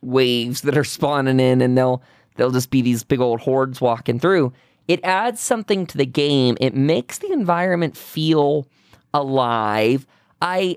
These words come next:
I do have to compliment Valheim right off the bat that I feel like the nature is active when you go into the woods. And, and, and definitely keeping aside that, you know, this is a very, very, very early access game.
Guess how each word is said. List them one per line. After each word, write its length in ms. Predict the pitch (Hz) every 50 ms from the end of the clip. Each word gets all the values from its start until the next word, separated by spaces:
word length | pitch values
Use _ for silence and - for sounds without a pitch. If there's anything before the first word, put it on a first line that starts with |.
| -
I 220 | 185 185 190 185 185
do 380 | - 165 - - 233 254 285 294
have 260 | 302 320 311 - -
to 100 | - 202
compliment 680 | - - - - 156 143 156 - 170 151 143 135 127 113
Valheim 540 | 117 120 120 120 123 135 117 117 117 110 -
right 300 | - 110 120 123 127 127
off 220 | 123 123 117 123 -
the 80 | - 120
bat 400 | - - 110 113 113 110 104 - _ _ _ _ _ _ _ _ _ _ _ _ _ _ _ _ 156
that 140 | 151 175 170 -
I 80 | 170 170
feel 260 | 160 - 285 349 392
like 160 | 453 427 -
the 100 | - 320
nature 800 | 233 214 202 202 202 202 - - - 202 180 160 143 131 - - _ _
is 220 | - 170 156 135 - -
active 640 | 143 135 135 135 135 - _ - 190 202 214 214 214
when 160 | 196 170 156
you 60 | 147
go 180 | 131 147 143 147
into 200 | 139 143 135 139
the 100 | 127 131
woods. 540 | 123 117 117 117 120 156 190 - - - - _ _ _ _ _ _ _ _ _ _ -
And, 180 | 160 165 160
and, 160 | - 165 160 156
and 100 | 160 139
definitely 440 | 185 185 - - 202 175 160 160
keeping 360 | 143 - - 151 135 156 131 131
aside 440 | 131 - 139 127 123 120 120 117
that, 180 | 131 131 117 - _
you 100 | - 120
know, 80 | 117 113
this 220 | 107 110 110 -
is 100 | 113 113
a 20 | 113
very, 300 | - 135 123 120 117 113
very, 300 | 110 - 123 110 101 107
very 280 | - 135 135 131 123 110
early 260 | 113 120 117 117 113
access 400 | 117 110 107 - - - 123 113
game. 400 | - - 135 131 120 107 107 120